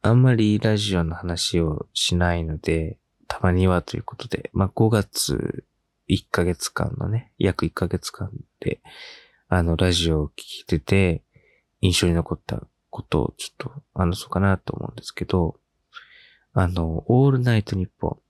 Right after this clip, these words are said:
ン、ね、日本放送のオールナイトニッポンって、いろいろ枠があって、えーと、土曜日の深夜三時からのオールナイトニッポンゼロの土曜日っていうのは、週替わりでパーソナリティが変わるんですね。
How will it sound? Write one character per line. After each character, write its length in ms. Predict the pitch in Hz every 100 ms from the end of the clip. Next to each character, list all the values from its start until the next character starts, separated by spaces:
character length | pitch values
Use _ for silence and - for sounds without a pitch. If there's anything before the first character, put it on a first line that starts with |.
| _
ン、 60 | -
ね、 60 |
日 240 | 60 71 - -
本 200 | 90 92
放 200 | 87 85
送 140 | -
の 220 | 85 -
オ 240 | - 95 98
ー 40 |
ル 80 | 95
ナ 180 | 98 95
イ 40 |
ト 120 | - 95
ニ 160 | 92
ッ 20 | - _
ポ 160 | 92 87
ン 140 | 82
っ 40 | - _ _ _ _ _ _ _
て、 360 | 92 87 82 - - - _
い 60 | 117
ろ 80 | 123
い 20 |
ろ 160 | 113 95
枠 300 | 92 - 87
が 140 | 78
あ 80 | -
っ 40 | _ _
て、 380 | - 82 78 - _ - - - _ -
え 580 | 92 85 82 80 76 76
ー 60 | -
と、 400 | 80 78 78 - - - _
土 140 | 107
曜 260 | 160 180 165
日 180 | - 73
の 380 | 82 80 76 - _ _ _ -
深 300 | - 135 110
夜 140 | 80
三 260 | - 98 85
時 140 | -
か 120 | -
ら 100 | -
の 60 | - -
オ 240 | 98 107
ー 40 | 101
ル 80 |
ナ 140 | 98 95
イ 40 |
ト 100 | -
ニ 160 | 85 82
ッ 20 | _ -
ポ 100 | 82
ン 160 | 80
ゼ 160 | 78 80
ロ 140 | -
の 120 | 85
土 120 | - 87
曜 240 | 90 82
日 160 | 60 -
っ 20 | _
て 100 | -
い 60 | -
う 60 |
の 80 | -
は、 280 | 90 85 - - - _
週 300 | - - 123
替 160 | 117 117
わ 100 | 92
り 120 | 85
で 100 | -
パ 200 | - 95
ー 40 | 95
ソ 80 |
ナ 60 | 95
リ 60 | -
テ 100 | -
ィ 20 |
が 200 | - -
変 120 | 90
わ 60 | 98
る 120 | -
ん 40 |
で 80 | -
す 140 | -
ね。 140 | 104